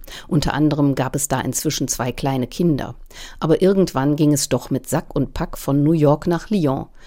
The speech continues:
die Hauptstadt der klassischen wie der neuen französischen Küche, die Paul Bocuse begründet hatte. Die Vorbereitung für diesen Umzug hatte in einigen Monaten Praktikum im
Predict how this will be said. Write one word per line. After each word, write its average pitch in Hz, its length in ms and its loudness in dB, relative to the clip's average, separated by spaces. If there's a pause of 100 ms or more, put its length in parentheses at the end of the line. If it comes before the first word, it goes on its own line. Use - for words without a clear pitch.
(140)
die 147 120 0
Hauptstadt - 520 -2
der - 100 0
klassischen 180 640 -2
wie 175 120 0
der 196 140 2
neuen 139 320 2
französischen 135 680 -4
Küche, 170 500 -2
die 170 100 -2
Paul 147 240 2
Bocuse 151 500 -4
begründet 139 540 0
hatte. - 320 -6 (760)
Die 151 80 2
Vorbereitung 151 680 0
für 147 140 -2
diesen 156 300 -2
Umzug 190 500 0
hatte 190 220 0
in 165 340 2
einigen 180 480 4
Monaten 156 520 2
Praktikum 139 680 -4 (300)
im 143 240 4